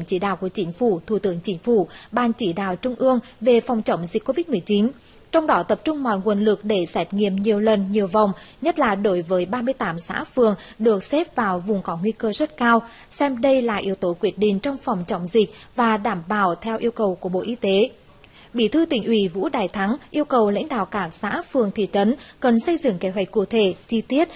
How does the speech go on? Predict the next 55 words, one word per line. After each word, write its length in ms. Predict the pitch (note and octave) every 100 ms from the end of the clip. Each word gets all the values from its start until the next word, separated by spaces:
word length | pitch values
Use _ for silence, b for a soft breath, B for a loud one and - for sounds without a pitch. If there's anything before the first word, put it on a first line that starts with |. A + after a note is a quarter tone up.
| B -
trong 200 | C#4+ A#3+
việc 260 | A#3+ F#3+
triển 140 | A3+ E3+
khai 200 | A#3 A3+
xét 260 | G3 E3
nghiệm. 240 | F#3+ G#3+ F#3+ B B B
Riêng 280 | G#3 C4 A#3+
những 200 | A3 D#4+
vùng 200 | C4+ A3
có 160 | G3+ F3+
nguy 160 | G#3+
cơ 180 | B3 A#3+
cao, 300 | A#3 A#3 A#3 A3+ B -
tiến 160 | A3
hành 220 | G3 B3 A3+
xét 220 | G#3 F3
nghiệm 260 | G3 G#3
ít 180 | G#3 G3+ G#3
nhất 160 | E4+
hai 260 | - C4+ A#3+
lần 280 | A#3 G3+ F#3+
trong 240 | A#3+ A3+ G#3+
bảy 160 | F#3
ngày 160 | F#3 F3+
tới, 320 | G3+ G3+ C#4 B B
đảm 200 | - G3
bảo 180 | G#3+ G#3
không 200 | - E4+
có 100 | A#3
F 120 | - -
không 180 | - A3
trong 140 | A3+
cộng 180 | G#3 F3
đồng. 220 | G#3 F#3+ - - - - - - - - - B B B B -
Đồng 200 | C4 B3
chí 120 | A3+
Bí 140 | G3+
thư 180 | G3+ D#4+
Tỉnh 180 | D#4+ G3+
ủy 220 | A3+ F#3+
cũng 200 | G3 A#3+
cho 180 | D4+ C4
rằng, 280 | A#3 A3+ F#3+ -
hiện 240 | A#3+ A3
nay 160 | D4 D#4
tỉnh 160 | A3+
Quảng 220 | F3+ F#3 G3
Bình 200 | G#3+ G3 B
đã 220 | G#3 G#3+ D#4+
xây 80 | E4
dựng 220 | A#3+ G3
bệnh 160 | G3+ F#3
viện 180 | G#3 F#3
ba 140 | A3+ A#3+
cấp, 260 | - E4+